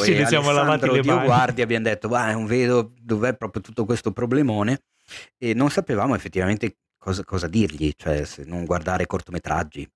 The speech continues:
Speaker 2: o, eh, non, cioè. E, e in questo caso ci vengono in aiuto i nostri simpaticissimi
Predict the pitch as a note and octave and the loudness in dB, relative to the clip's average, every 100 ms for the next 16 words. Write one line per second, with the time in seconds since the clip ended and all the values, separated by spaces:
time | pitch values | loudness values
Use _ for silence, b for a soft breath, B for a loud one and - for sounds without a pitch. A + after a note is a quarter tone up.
0 | - D#2+ D#2+ D2+ D#2 D2+ D#2 E2 D2 C#2+ | -8 -6 -6 -8 -14 -16 -18 -20 -20 -20
1 | C#2+ _ - D#2+ - _ _ - B B | -20 _ -14 -14 -14 _ _ -20 B B
2 | F#3+ - C#4+ D4 C4 B3+ C4 B3+ B3+ D4 | -20 -12 -6 0 2 2 2 0 0 -4
3 | - D#4 - A2 A2 F3 - A#2 G#2+ B2+ | -4 -6 -4 0 0 0 2 0 2 2
4 | B2 G#2+ G2 F#2+ F#2 F#2+ A2+ C#3+ G2 - | 2 2 2 2 2 2 2 2 2 0
5 | A2 G#2+ G2 F2+ - F#2 F2+ - G2+ G#2 | 0 0 0 -4 -4 0 0 0 -4 -4
6 | - G2+ - - F#2+ F#2 - - - F#2+ | -8 -8 -6 -4 0 0 0 -2 0 0
7 | F#2+ F#2+ | 2 2